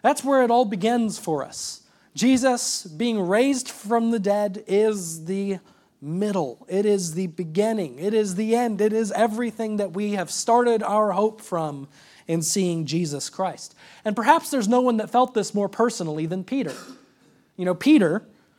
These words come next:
if not for the resurrection, would be remembered as a man who denied Jesus three times. He would be remembered as a man who was a coward and as a deserter. But because of the resurrection,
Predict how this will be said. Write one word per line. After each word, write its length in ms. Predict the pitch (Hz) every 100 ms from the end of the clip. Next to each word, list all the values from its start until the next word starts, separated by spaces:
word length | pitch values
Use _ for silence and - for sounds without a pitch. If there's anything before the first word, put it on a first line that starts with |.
| _ _ _ -
if 160 | 208
not 180 | 220 226
for 120 | 220
the 100 | 208
resurrection, 680 | 214 220 196 196 - 170 185
would 140 | 185
be 100 | 165
remembered 600 | 196 190 220 220 214 208
as 100 | 175
a 60 | 156
man 340 | 160 185 196
who 140 | 156 156
denied 480 | 147 151 175 180 143
Jesus 400 | 165 151 151 -
three 240 | 139 143
times. 680 | 143 131 - - - - - _ _ _ _ _ _ _
He 120 | 226
would 140 | 240
be 80 | 233
remembered 480 | 233 226 254 233 226
as 140 | 185
a 20 |
man 320 | 208 208 214 214
who 140 | 208
was 240 | 202 180
a 140 | 160 156
coward 640 | - 208 214 170 127 - _ _ _ _ _ _
and 140 | 170 180
as 120 | 156
a 80 | 160
deserter. 580 | 160 147 190 160 113 - _ _ _ _ _ _ _ _ _ _ _ _ _ -
But 140 | 180
because 300 | 175 208 202
of 120 | 208
the 80 | 170
resurrection, 840 | 165 170 151 160 160 - 123 135